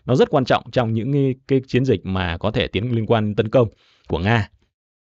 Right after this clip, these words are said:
Thế còn dọc ở chiến tuyến Zaporizhia này thì nó là cứ thấy ở đâu thì Nga sẽ tìm diệt ở đó, đúng không ạ? Và trong suốt thời gian qua chúng tôi thấy là,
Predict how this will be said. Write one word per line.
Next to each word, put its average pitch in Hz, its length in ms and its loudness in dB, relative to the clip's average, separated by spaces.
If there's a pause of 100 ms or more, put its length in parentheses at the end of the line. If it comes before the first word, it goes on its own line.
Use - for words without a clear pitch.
(320)
Thế 123 80 2
còn 107 180 2
dọc 117 160 4
ở 90 80 0
chiến 107 180 2
tuyến 113 120 2
Zaporizhia 113 580 2
này 95 220 0
thì 92 300 -4 (320)
nó 120 100 0
là 104 200 2 (100)
cứ 139 180 0
thấy 123 160 4
ở 151 100 4
đâu 113 200 4
thì 104 140 -2
Nga 104 180 0
sẽ 127 120 -8
tìm 110 160 0
diệt 92 160 -2
ở 82 80 -8
đó, 82 340 -6
đúng 104 80 -12
không 104 100 -6
ạ? 101 100 -6
Và 98 120 -2
trong 110 160 -4
suốt 101 140 0
thời 107 100 2
gian 113 180 0
qua 110 320 2
chúng 110 100 -4
tôi 110 120 0
thấy 101 160 0
là, 107 240 0